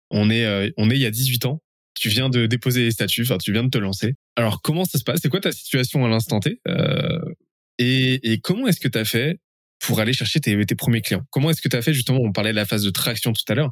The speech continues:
cette première phase de traction à l'époque, comment est-ce que tu l'as opérée en tant que, euh, primo-entrepreneur en plus de ça ?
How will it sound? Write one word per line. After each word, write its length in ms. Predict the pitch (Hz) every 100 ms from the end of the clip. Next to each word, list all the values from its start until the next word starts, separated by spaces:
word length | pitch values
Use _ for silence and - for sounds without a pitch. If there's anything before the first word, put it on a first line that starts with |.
| - - -
cette 180 | - 110
première 380 | - 175 160 143
phase 180 | 143 120
de 80 | 117
traction 420 | - 117 - 151 _ _ -
à 80 | 110
l'époque, 360 | 104 135 - _ _ _
comment 300 | - 151 156
est-ce 100 | 151
que 80 | -
tu 140 | -
l'as 100 | 123
opérée 340 | 117 110 101 - - _ -
en 120 | 107
tant 120 | 117
que, 160 | 110 120
euh, 220 | 120 101
primo-entrepreneur 1000 | - - 135 135 131 120 - - 110 147
en 80 | 110
plus 220 | 104 95
de 60 |
ça ? 180 | 95 139